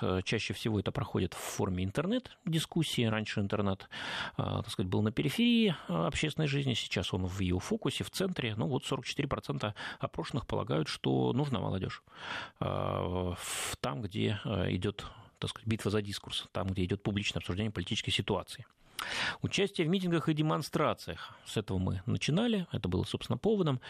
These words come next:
Ну вот тут довольно высокая, э, доля, тридцать восемь процентов опрошенных полагают, что да, нужно, нужно ходить на, э, митинги. Причём в самой молодой группе практически столько же, сорок процентов.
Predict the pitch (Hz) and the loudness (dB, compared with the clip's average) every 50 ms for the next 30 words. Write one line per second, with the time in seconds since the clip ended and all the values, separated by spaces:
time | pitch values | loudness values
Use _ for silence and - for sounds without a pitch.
0 | - - - - 151 165 202 208 - 190 185 165 135 135 156 175 165 151 147 - | -12 -10 -4 -2 0 0 0 0 0 0 0 2 0 0 0 0 0 0 0 0
1 | - 139 - - 107 98 98 92 - _ _ _ - - _ _ _ _ _ _ | 0 0 0 0 0 -2 -2 -2 -6 _ _ _ -20 -20 _ _ _ _ _ _
2 | _ _ - - - 143 120 110 107 104 104 101 104 104 98 98 98 107 147 175 | _ _ -6 -2 0 2 2 2 2 2 2 2 2 2 2 2 2 2 4 4
3 | 175 165 151 131 117 - - 123 120 - - - 107 110 - 101 95 - - - | 4 2 2 0 -2 -2 -2 -2 -2 -2 -2 0 0 0 2 0 -2 -2 -2 -6
4 | - - 127 117 - - - - - - 170 - - 139 117 - - 110 101 113 | -2 -2 -4 -4 -2 -4 -4 -2 0 0 0 0 0 -2 -2 -2 -2 -2 0 0
5 | 139 135 - - 113 98 98 127 151 165 165 151 131 127 139 143 151 147 147 139 | 0 0 0 -2 -2 0 0 0 0 2 2 2 2 2 2 2 2 2 2 2
6 | 123 120 127 127 127 123 117 - 110 110 120 - - - 104 113 135 - - - | 2 2 2 0 0 -2 -2 -2 -2 -2 -4 -2 -2 0 0 0 -2 -4 -6 -8
7 | - - - - - - - - - - 101 101 101 101 104 98 - - 98 92 | -6 -4 -2 -2 -2 -2 -2 -4 -2 -2 0 0 2 2 0 0 0 0 -2 -2
8 | - - 104 - - 127 113 - 127 117 110 107 107 107 107 110 110 110 135 190 | -2 -2 -2 -2 0 -2 -2 0 0 0 2 2 2 2 2 2 2 2 2 0
9 | 180 143 123 - 104 101 - 135 - - - - 120 104 95 - - - - 101 | 0 -2 -2 -4 -4 -2 -2 -2 -2 -2 -2 -2 -2 -2 -2 -4 -6 -2 0 -2
10 | 98 - - 107 104 - - - 110 117 110 - - - - _ - - 98 - | 0 -2 -4 -6 -4 -4 -2 0 0 0 -2 -6 -10 -20 -14 _ -4 -4 -2 -2
11 | - 95 90 90 - - - - | -2 -4 -4 -4 -6 -8 -12 -12